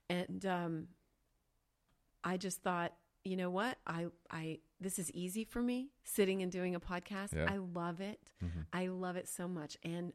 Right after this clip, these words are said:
Speaker 1: um, and I was like, "Maybe I just need to get really directional on that and recognize that my purpose is to use my voice to help everyone else's voice rise higher,
Speaker 2: I love
Speaker 1: to
Speaker 2: that.
Speaker 1: help them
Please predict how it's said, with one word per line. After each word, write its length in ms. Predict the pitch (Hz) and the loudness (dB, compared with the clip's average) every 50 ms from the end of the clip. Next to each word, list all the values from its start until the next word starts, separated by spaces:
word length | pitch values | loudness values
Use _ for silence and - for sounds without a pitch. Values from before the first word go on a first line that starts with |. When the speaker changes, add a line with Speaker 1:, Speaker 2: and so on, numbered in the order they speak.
| - _ | -8 _
Speaker 1:
um, 340 | 180 185 185 190 190 180 - - | -2 -2 0 0 -2 -4 -6 -6
and 120 | 185 190 | -6 -4
I 20 | |
was 140 | 202 208 196 | -4 -2 -2
like, 200 | 220 214 214 - - - - - - - - - _ _ _ _ _ | -2 -4 -4 -8 -18 -20 -20 -20 -20 -20 -20 -20 _ _ _ _ _
"Maybe 480 | - 185 190 202 233 269 294 294 - - - | -2 0 0 2 2 2 2 2 0 -2 -4
I 80 | 196 | -4
just 240 | 196 214 214 - - | -2 -2 -4 -4 -2
need 300 | 202 196 190 196 185 - | 0 0 0 0 -2 -6
to 120 | - - 185 | -6 -8 -4
get 180 | - 180 180 - | -4 -4 -4 -4
really 320 | 151 156 160 170 175 196 | -6 -4 -4 -2 -2 -2
directional 600 | 190 208 208 240 285 - - - - 220 190 170 | -4 -2 -2 -4 -4 -4 -4 -4 -2 -2 -2 -2
on 120 | 151 151 156 | -2 -2 -2
that 200 | 156 151 147 - - | -4 -4 -6 -6 -6
and 120 | 160 175 | -6 -4
recognize 520 | 170 170 170 170 180 180 180 160 170 165 - - | -4 -4 -4 -6 -8 -4 -4 -2 -2 -4 -4 -4
that 300 | - 160 156 151 - - - - - - _ - | -2 -2 -2 -2 -4 -8 -18 -20 -20 -20 _ -2
my 140 | 190 180 214 | -2 -2 0
purpose 440 | - - 214 202 - 165 156 - 175 | 0 -2 -4 -2 -2 -4 -6 -4 -8
is 80 | 160 - | -8 -8
to 140 | - - | -8 -8
use 180 | - 160 156 - | -6 -8 -6 -4
my 160 | 156 165 202 | -4 -4 -2
voice 340 | 208 226 247 262 269 - - - - - - _ - | -2 -2 -2 -2 -2 -6 -10 -14 -20 -20 -20 _ -8
to 60 | - | -4
help 160 | 185 165 - - | -4 -4 -2 -4
everyone 320 | 175 170 180 180 175 180 | -4 -2 -2 -2 -2 -2
else's 540 | 175 170 175 175 165 - - - - - - | -2 -2 -2 -2 -2 -2 -4 -4 -4 -6 -4
voice 380 | - 170 165 160 156 - - - | -2 -2 -2 -2 -2 -4 -4 -4
rise 240 | 143 147 156 151 | -4 -4 -4 -6
higher, 360 | - - - - - - - - _ _ - - | -6 -8 -8 -8 -8 -10 -12 -16 _ _ -10 -6
Speaker 2:
I 40 | - | -4
love 80 | 151 156 | 0 0
Speaker 1:
to 40 | 160 | 0
Speaker 2:
that. 40 | 165 | 0
Speaker 1:
help 300 | 156 151 165 175 - - | 0 0 -2 -2 -4 -4
them 300 | - 175 175 180 175 165 | -6 -4 -4 -4 -4 -6